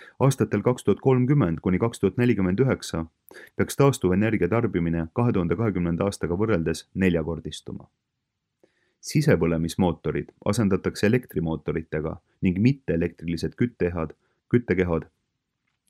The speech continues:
kaovad järk-järgult kasutusest. Kahe tuhande viiekümnendaks aastaks peaks kogu toodetud elekter olema emissioonivaba ning selle tootmismahud hakkavad sajandi teisel poolel suurenenud nõudluse tõttu ilmselt kasvama.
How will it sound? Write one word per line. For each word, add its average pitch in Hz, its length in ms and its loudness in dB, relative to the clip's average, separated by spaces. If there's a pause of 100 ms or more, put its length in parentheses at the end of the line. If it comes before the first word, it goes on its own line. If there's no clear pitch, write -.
kaovad 87 260 6
järk-järgult 92 580 0
kasutusest. 82 640 -10 (1080)
Kahe 143 180 6
tuhande 113 240 4
viiekümnendaks 120 600 2
aastaks - 560 -2 (460)
peaks 95 220 0
kogu 139 360 4
toodetud 92 440 2
elekter 92 460 -2 (360)
olema 113 280 4
emissioonivaba 90 800 0 (420)
ning 101 140 2
selle - 160 6
tootmismahud 101 640 2
hakkavad 82 340 -4
sajandi 104 260 0
teisel 104 280 0
poolel 85 320 0
suurenenud 87 560 0
nõudluse 90 400 0
tõttu 87 260 -2
ilmselt 87 300 -4
kasvama. - 480 -8